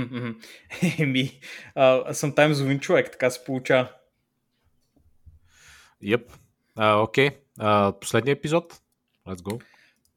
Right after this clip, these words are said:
Speaker 1: Последният епизод, нека видим сега, Георги, ми е много интересно. Какво, какво ти беше чувството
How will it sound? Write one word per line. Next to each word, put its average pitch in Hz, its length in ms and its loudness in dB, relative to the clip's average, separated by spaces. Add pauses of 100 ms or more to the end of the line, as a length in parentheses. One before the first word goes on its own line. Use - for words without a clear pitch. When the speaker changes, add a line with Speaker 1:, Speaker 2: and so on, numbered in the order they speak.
(440)
Speaker 1:
Последният 147 640 0
епизод, 127 640 -4
нека 135 280 -6
видим 131 260 -2
сега, 123 240 -2
Георги, 120 280 0
ми 117 100 -4
е 117 40 -4
много 113 180 -4
интересно. 110 420 -6
Какво, 127 460 0
какво 135 420 -8
ти - 80 -12
беше 117 600 -2
чувството 104 600 -14